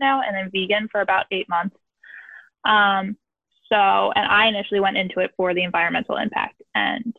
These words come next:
kind of the way animals were treated. And then once I transitioned to a plant-based diet, realized how much better it made me feel health-wise. So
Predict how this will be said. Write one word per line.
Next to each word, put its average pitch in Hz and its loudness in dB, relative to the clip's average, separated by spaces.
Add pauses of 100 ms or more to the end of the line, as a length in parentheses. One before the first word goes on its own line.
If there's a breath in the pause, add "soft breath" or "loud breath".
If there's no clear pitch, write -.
(140)
kind 196 -4
of 180 -4
the 170 -2
way 170 0
animals 170 -4
were 175 -4
treated. 170 -2
And 185 -2
then 175 0
once 170 -2 (160)
I 165 0 (100)
transitioned 180 -4
to - -4
a - -4
plant-based 196 -4
diet, 170 0
realized 170 0
how 175 0
much 160 -10
better 170 2
it 160 -4
made 170 -4
me 165 -12
feel 165 0 (460 loud breath)
health-wise. - -2 (440)
So - 0